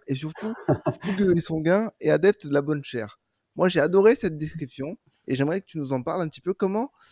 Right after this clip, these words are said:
tu, comment tu as pu, euh, avoir, euh, tout-, tous ces éléments ? Est-ce que tu as pris contact directement avec lui ? Comment ça s'est passé ?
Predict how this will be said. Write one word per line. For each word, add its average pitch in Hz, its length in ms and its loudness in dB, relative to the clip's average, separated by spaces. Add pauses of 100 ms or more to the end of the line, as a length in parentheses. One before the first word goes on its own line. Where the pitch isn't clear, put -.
(220)
tu, - 100 -20 (160)
comment 196 300 0
tu - 180 -2
as 147 80 4
pu, 160 340 -2
euh, 131 400 2
avoir, 123 540 0
euh, 120 220 0
tout-, 139 180 -14 (220)
tous 147 100 -12
ces 139 180 -6
éléments ? 156 280 0
Est-ce 254 100 -8
que - 80 -18
tu 165 120 -10
as - 60 -8
pris 151 160 -8
contact 139 440 -6
directement 123 520 -4
avec 120 280 -6
lui ? 185 240 -2 (340)
Comment 170 200 -2
ça 226 80 -2
s'est 180 80 -10
passé ? 123 340 -2